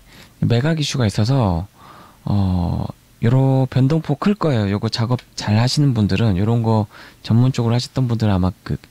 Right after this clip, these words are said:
보이실 텐데, 패턴 요거 하시면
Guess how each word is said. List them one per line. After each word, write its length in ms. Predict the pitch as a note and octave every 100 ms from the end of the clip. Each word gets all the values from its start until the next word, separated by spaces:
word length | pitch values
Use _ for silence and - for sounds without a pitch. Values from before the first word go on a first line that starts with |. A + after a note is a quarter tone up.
| - - - - _ _ -
보이실 460 | - A2+ B2+ C3 A2
텐데, 320 | A2 G2 -
패턴 600 | - - G#2+ G#2+ D#3 D3
요거 480 | - - F#2+ F#2 F2+ - - - -
하시면 520 | A2 - A#2 A2